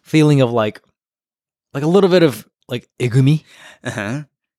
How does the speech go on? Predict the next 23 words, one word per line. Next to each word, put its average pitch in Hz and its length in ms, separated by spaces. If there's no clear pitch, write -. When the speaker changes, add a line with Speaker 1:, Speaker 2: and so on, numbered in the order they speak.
Speaker 2:
Like 110 180
a 113 60
strongness. 120 880
Speaker 1:
Yeah, 127 340
strongness, 143 800
or 139 160
s-, 139 300
it's, 196 360
um, 170 440
not 240 140
only 175 160
strong, 131 580
but 123 200
also, 190 260
like, 151 220
this - 380
shibumi. 160 720
Speaker 2:
Uh-huh. 139 540
Speaker 1:
Something, 196 400
something 269 260
that 220 180
really, 180 320
um, 120 420